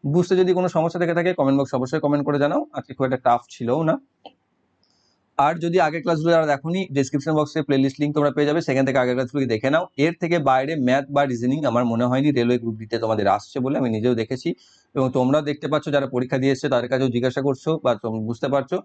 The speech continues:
তো সেক্ষেত্রে তোমাদের ভয় পাওয়ার কোনো কারণ নেই, যাদের পরীক্ষা হয়ে গেছে তো ভালো, আর যাদের এখনো কিছু বাকি আছে তাদের এর থেকে বাইরে আসছেই না। এইগুলোকেই বিভিন্ন রকমভাবে এই প্যাটার্নের বা এই স্ট্যান্ডার্ডেই কোশ্চেন আসছে।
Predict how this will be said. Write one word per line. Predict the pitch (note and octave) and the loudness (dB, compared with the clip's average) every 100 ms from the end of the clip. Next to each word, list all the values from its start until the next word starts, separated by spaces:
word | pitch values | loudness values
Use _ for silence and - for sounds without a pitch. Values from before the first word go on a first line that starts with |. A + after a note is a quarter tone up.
| - _ | -10 _
তো | - | -6
সেক্ষেত্রে | C#3 C#3+ D3 D#3 | -2 0 -2 0
তোমাদের | C#3+ C#3 | 0 0
ভয় | C3+ B2 B2 | 0 0 0
পাওয়ার | C3 B2+ | 0 -2
কোনো | B2 C#3 | -2 0
কারণ | C#3+ C#3 | 0 0
নেই, | C#3+ | -2
যাদের | C3+ B2 | 0 0
পরীক্ষা | A#2+ A#2+ B2+ | 0 -2 0
হয়ে | A#2+ A#2+ | 0 0
গেছে | B2 A#2+ | 0 -4
তো | A#2+ | -6
ভালো, | A2+ C3+ F3+ - - | -2 0 -2 -4 -4
আর | G#2+ | -2
যাদের | G#2+ A2+ | 0 0
এখনো | G#2+ A#2+ B2+ | 0 0 -2
কিছু | B2 A#2+ | -2 -2
বাকি | A2+ G#2+ B2+ | -2 0 -2
আছে | A#2+ E3 - _ _ _ _ | 0 -2 -6 _ _ _ _
তাদের | B2+ B2 B2+ | 0 0 0
এর | C#3+ D3 | -2 -2
থেকে | D#3+ E3+ | -4 0
বাইরে | C3 A#2+ B2 - | 0 0 -2 -2
আসছেই | A2+ - - C#3+ | -2 -4 -2 0
না। | C3+ G#2+ | 2 2
এইগুলোকেই | A#2 A#2 C3 C3+ D#3+ | 0 0 0 0 0
বিভিন্ন | D#3 A#2+ B2 B2+ | 2 2 2 2
রকমভাবে | A#2 B2+ B2 B2+ E3+ F3 | 0 0 -2 0 0 2
এই | A#2+ B2 A#2+ | 2 2 -2
প্যাটার্নের | G#2 G2+ A#2 C3+ C3+ | -6 -2 0 2 0
বা | A#2+ | -2
এই | A2+ B2+ | -2 -2
স্ট্যান্ডার্ডেই | B2+ - - A2 A2 A2+ A2 A#2+ E3 | -4 -8 -2 -2 0 0 0 -2 -2
কোশ্চেন | B2+ - G2+ | -4 -4 -6
আসছে। | G2 - | -6 -10